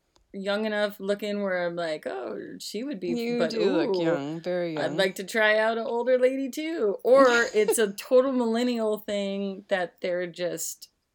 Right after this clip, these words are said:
Speaker 1: really like, "Oh, open-minded, wanna," but I think they all wanna experiment with an older woman. I'm not sure. But this is, like,
Speaker 2: Hmm.
Speaker 1: the fourth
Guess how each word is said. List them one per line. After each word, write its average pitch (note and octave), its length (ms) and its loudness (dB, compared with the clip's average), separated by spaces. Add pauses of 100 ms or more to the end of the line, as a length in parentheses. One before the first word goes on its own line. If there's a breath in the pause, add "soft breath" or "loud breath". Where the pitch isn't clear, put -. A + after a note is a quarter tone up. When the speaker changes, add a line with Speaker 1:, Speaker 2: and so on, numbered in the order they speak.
(320)
Speaker 1:
really F3+ 420 -4
like, C#3 440 -4
"Oh, D3+ 580 -6 (520)
open-minded, A3 680 -8
wanna," F#3+ 320 -10 (140)
but A#3 180 2
I B3+ 80 12
think C4+ 240 4
they A#3+ 100 6
all G#3+ 200 2
wanna G#3 160 0
experiment G#3 540 -8
with E3+ 140 -12
an - 200 -12
older F3 220 -4
woman. E3 220 -6
I'm F#3 120 -2
not F3+ 180 -2
sure. - 220 -10 (100)
But G3+ 140 -2
this C#4 180 2
is, G#3 120 2
like, E3+ 160 2
Speaker 2:
Hmm. D#3 40 -8
Speaker 1:
the F3+ 100 -2
fourth B3 600 0